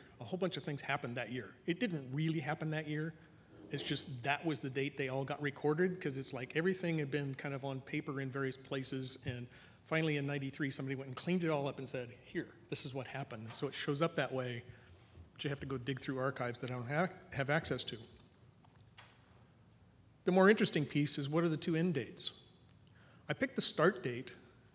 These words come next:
based on, you know, the R F C for I P v four. This actually doesn't have anything to do with the operational date of I P v four networking. It's the start date of the R F C. Because if you take that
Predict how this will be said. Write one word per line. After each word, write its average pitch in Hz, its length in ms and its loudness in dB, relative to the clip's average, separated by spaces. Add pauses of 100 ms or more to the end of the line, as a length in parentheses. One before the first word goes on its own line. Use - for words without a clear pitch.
(260)
based 143 420 0
on, 135 360 -4 (1700)
you 135 80 -6
know, 117 120 -10 (340)
the 143 120 -2
R 165 220 4
F 160 100 -2
C 185 260 -2
for 143 160 -2
I 143 80 2
P 147 140 0
v 147 140 -4
four. 139 300 -6 (1040)
This - 100 -4
actually 156 260 4
doesn't 135 240 0
have 131 100 -2
anything 135 280 0
to 113 60 -6
do 139 140 0
with 127 80 0
the 117 80 -4
operational 123 640 -2 (320)
date 123 340 -2
of 120 280 -6
I 127 100 -2
P 123 140 -4
v 120 100 -6
four 120 220 -6
networking. 120 460 -6 (600)
It's 147 160 -2
the 151 100 -6
start 165 300 2
date 151 160 2
of 143 60 -2
the 135 100 0
R 135 160 0
F 120 60 -8
C. - 320 -4 (1900)
Because 160 240 4
if 151 80 0
you 151 80 0
take 208 360 4
that 165 440 6